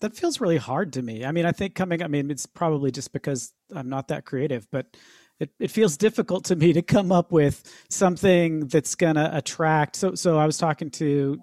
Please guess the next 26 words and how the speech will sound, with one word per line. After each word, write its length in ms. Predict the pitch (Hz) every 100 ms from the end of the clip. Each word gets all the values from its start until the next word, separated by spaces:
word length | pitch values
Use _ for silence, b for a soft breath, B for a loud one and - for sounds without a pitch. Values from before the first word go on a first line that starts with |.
| -
to 100 | -
somebody 360 | 139 156 139 135
after 260 | 135 - 131
we 100 | 127
did 120 | 127
that 120 | 139
first 240 | - 135
episode, 480 | 135 131 - 113 117 b b b b
and, 320 | 135 135 127 -
and 160 | 151 143
they 80 |
mentioned 340 | 143 151 160 139
that 180 | 131 -
they, 240 | 131 123 - _
they 120 | - 123
felt 360 | - 143 -
sim-, 300 | - 185 175 -
similarly 520 | - 170 156 151 147
to 100 | 135
the 80 | 156
way 180 | 143 147
we 120 | 143
were 120 | 135
describing 540 | 127 127 - 160 160 151
it. 220 | 147 135
And 160 | 131